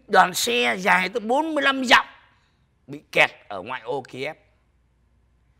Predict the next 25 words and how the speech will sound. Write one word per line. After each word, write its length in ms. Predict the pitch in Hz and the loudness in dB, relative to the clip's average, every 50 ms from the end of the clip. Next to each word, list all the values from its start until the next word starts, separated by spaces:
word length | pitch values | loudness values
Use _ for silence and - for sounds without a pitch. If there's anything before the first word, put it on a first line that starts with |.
| _ _ _ _ _ _ _ _ _ _ _ - | _ _ _ _ _ _ _ _ _ _ _ -6
Tại 300 | 202 185 185 175 170 - | -6 -6 -6 -6 -10 -12
sao 340 | - - 185 175 165 165 143 | -12 -8 -8 -6 -6 -8 -10
chuyện 200 | - 139 123 117 | -12 -16 -16 -14
này 140 | 110 95 85 | -16 -16 -16
xảy 220 | 80 - - 71 69 | -16 -16 -16 -16 -16
ra? 260 | 85 95 98 85 - _ _ _ _ _ _ | -16 -16 -18 -20 -20 _ _ _ _ _ _
À, 600 | - 95 98 98 101 101 92 76 67 - - _ _ _ _ _ _ _ _ _ _ _ _ | -18 -16 -16 -14 -14 -14 -16 -18 -20 -20 -20 _ _ _ _ _ _ _ _ _ _ _ _
nó 120 | - 208 | -14 -6
có 160 | - 233 226 | -2 0 0
nguyên 280 | 196 196 220 214 214 214 | 0 0 -2 -2 -4 -4
ủy 320 | - - 170 143 107 85 87 80 | -2 0 0 0 0 -4 -12 -12
của 100 | 85 87 | -12 -12
vấn 140 | 113 143 123 | -10 -8 -8
đề 220 | 101 87 71 64 | -8 -8 -8 -12
đó, 100 | 67 76 - _ | -16 -18 -20 _
chứ 120 | - 139 | -18 -16
không 60 | 135 110 | -16 -16
phải 80 | - | -16
không. 240 | - - - 95 92 - _ _ _ _ _ _ _ _ _ _ _ _ _ _ _ _ _ _ _ _ _ _ _ _ _ _ _ _ _ | -16 -14 -14 -14 -14 -14 _ _ _ _ _ _ _ _ _ _ _ _ _ _ _ _ _ _ _ _ _ _ _ _ _ _ _ _ _
Đầu 280 | - 147 143 139 135 131 127 | -2 0 0 0 0 -2 -2
tiên 220 | 190 185 175 170 170 | -2 0 0 0 -2
hết, 200 | 185 214 - - | -4 -4 -6 -8
thưa 120 | 170 156 | -12 -10
quý 120 | 147 165 | -8 -8
vị, 200 | 160 151 123 123 | -8 -8 -8 -10